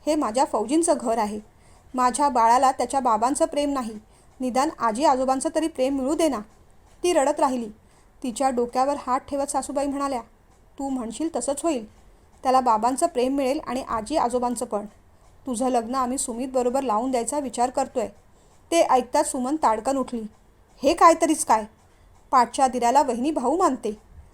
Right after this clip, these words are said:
त्या नात्याचा मला अपमान करायचा नाही. मुळात मला दुसरं लग्न करायचंच नाही. माझ्या दृष्टीने प्रेमही एकदाच होतं आणि लग्नही एकदाच. मी हात जोडते, पुन्हा हा विषय नको." सुमित भाऊजी बाळाचे काका आहेतच, यांच्यानंतर त्यांचं प्रेम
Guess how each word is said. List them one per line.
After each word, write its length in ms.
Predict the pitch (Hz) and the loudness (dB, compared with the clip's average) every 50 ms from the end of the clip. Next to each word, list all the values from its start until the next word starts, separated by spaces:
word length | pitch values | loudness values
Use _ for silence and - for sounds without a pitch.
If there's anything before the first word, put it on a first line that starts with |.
| - - - | -20 -6 2
त्या 100 | 302 294 | 4 4
नात्याचा 460 | 294 277 247 233 226 - 277 - 349 | 4 4 2 -2 0 -2 0 2 2
मला 200 | 339 320 339 349 | 2 4 6 6
अपमान 300 | 320 302 - - 294 302 | 4 4 4 0 0 0
करायचा 360 | 294 302 269 262 254 254 262 254 | 2 2 2 2 2 2 -2 -4
नाही. 260 | 247 220 214 220 208 - - - - - _ - _ - | -4 -4 -6 -8 -10 -12 -16 -20 -20 -20 _ -20 _ -2
मुळात 260 | 285 285 285 302 - - | 4 6 8 8 8 6
मला 140 | 285 285 320 | 4 2 2
दुसरं 280 | 302 277 254 - 277 | 2 2 2 2 4
लग्न 260 | 311 311 277 262 294 330 | 4 4 2 2 0 2
करायचंच 460 | - 262 233 233 247 254 359 339 - 339 | 2 4 4 4 2 0 -2 -4 -2 -2
नाही. 220 | 311 254 247 233 214 - - _ _ - - - _ _ _ - _ - | -2 -2 -2 -6 -8 -14 -20 _ _ -20 -20 -20 _ _ _ -18 _ -2
माझ्या 320 | 262 254 254 247 294 311 | 0 0 0 2 2 2
दृष्टीने 440 | 302 262 247 254 - 285 269 302 339 | 2 0 -4 -6 -6 -4 -2 -2 -2
प्रेमही 440 | 330 - 277 269 269 277 294 339 381 | -2 -2 -2 0 0 2 2 2 2
एकदाच 380 | 311 254 233 - 277 302 302 | 2 0 2 2 2 2 2
होतं 200 | 302 262 - 285 | -2 -2 -2 0
आणि 180 | 294 302 339 302 | 0 2 2 0
लग्नही 320 | 254 233 240 247 277 330 | 0 0 0 0 2 2
एकदाच. 460 | 285 240 214 214 233 220 208 - - - _ _ _ - - _ _ - - | 2 0 0 0 -2 -2 -2 -4 -10 -18 _ _ _ -20 -20 _ _ -4 -2
मी 80 | 311 | 0
हात 240 | 285 240 262 262 277 277 - | 0 4 4 4 4 4 2
जोडते, 380 | 277 262 233 - 220 214 214 - - _ _ - _ _ - - | -2 -2 -2 -4 -8 -10 -10 -14 -20 _ _ -20 _ _ -6 -2
पुन्हा 300 | 339 311 285 262 277 320 | 0 0 0 0 0 0
हा 100 | 311 320 | 0 0
विषय 280 | 302 294 - - 277 262 | 0 -2 -2 -2 -4 -2
नको." 300 | 254 226 220 - 226 214 214 - _ _ _ _ - - _ - _ - - - | -4 -4 -6 -6 -8 -8 -8 -12 _ _ _ _ -20 -20 _ -20 _ -18 -8 -4
सुमित 260 | 285 254 254 262 247 | -2 -2 -2 -2 -2
भाऊजी 380 | 233 254 247 233 240 226 302 | -2 -2 -2 -2 0 0 -2
बाळाचे 400 | 311 254 233 220 233 254 254 311 | 0 2 2 2 2 2 2 -2
काका 300 | 302 - 262 254 254 - | 0 0 0 0 2 2
आहेतच, 560 | 330 302 247 226 330 - 403 330 262 - - - _ - - _ _ _ _ - - - - - _ 285 | 2 2 2 0 0 2 4 2 2 2 -6 -14 _ -20 -20 _ _ _ _ -20 -20 -20 -20 -12 _ 2
यांच्यानंतर 720 | 277 277 285 269 - 349 349 311 285 262 247 - 311 349 | 2 2 2 2 4 4 4 4 2 0 0 0 0 0
त्यांचं 380 | - 311 262 240 233 - 302 | 2 0 -2 -2 0 -2 -2
प्रेम 320 | 320 - - 247 254 285 | -2 0 0 0 0 0